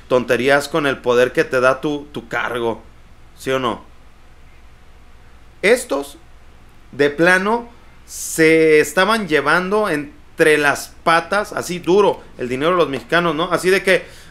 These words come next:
"Oye, hay dinero, sí, es que ocupo unas cintas nuevas para mis zapatos". "Oye, pero son nuevos, te los acabas de poner en la mañana". "Sí, pero ya se ensuciaron, al cabo, es el dinero de los mexicanos, cómpralas". "Oye, pero cuestan setenta mil pesos".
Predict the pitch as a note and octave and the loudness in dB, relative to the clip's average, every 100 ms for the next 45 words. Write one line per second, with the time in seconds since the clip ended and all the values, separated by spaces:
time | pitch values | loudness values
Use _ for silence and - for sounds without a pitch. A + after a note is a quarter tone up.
0 | - - G#3+ C4+ C#4 A3+ B3 C#4+ C#4+ C#4+ | -12 0 2 4 2 2 0 0 2 2
1 | B3+ A#3 C4 A#3 - - E3+ C#4+ C#4 C#4+ | 2 0 -2 -4 -8 -4 -2 -2 -4 -2
2 | C#4+ C#4 C4 C4 C4+ C#4 C#4 B3 G3+ F3+ | 0 0 -2 -4 -2 0 0 -2 -6 -6
3 | F3+ G#3 G#3+ G#3+ - - - E3 E3 - | -4 -2 0 -2 -4 -10 0 0 0 -4
4 | D3 E3 E3 C3+ F#3 - F3 D3+ D3 E3+ | -4 -2 -2 -2 -2 -2 -2 -2 2 2
5 | F#3+ F#3 D#3+ E3+ F3+ E3 F3 E3+ - - | 2 0 -2 -2 -2 0 0 -2 -10 -4
6 | G#3 A#3 A3 - - E3 F3 B3 A3 F3 | -2 2 2 0 -2 0 2 2 -2 -2
7 | A3+ B3 A#3 G3+ A3+ C#4 B3 - - - | 0 0 2 2 2 2 0 -8 -20 -4
8 | G3+ A#3 A3 F#3+ G#3 A#3 G#3+ F3 D#3 E3+ | -2 0 -2 -2 -2 -2 -2 -2 -4 -6
9 | E3 - G3 G#3+ F#3+ - G3 G#3+ G#3 F#3+ | -6 -2 -2 0 -4 -2 -2 0 0 2
10 | F#3 F3+ - - - - - F3+ G#3 E3 | 2 2 -2 -16 -20 -14 -2 0 0 -2
11 | D3 C3 D#3 D3+ F#3+ E3 - C#3+ B2 B2 | -4 -2 -2 0 -2 -2 -2 -4 -2 -2
12 | D3+ D3+ C#3 C#3 C3+ E3 D#3+ - | -2 -2 -2 -2 2 2 2 -2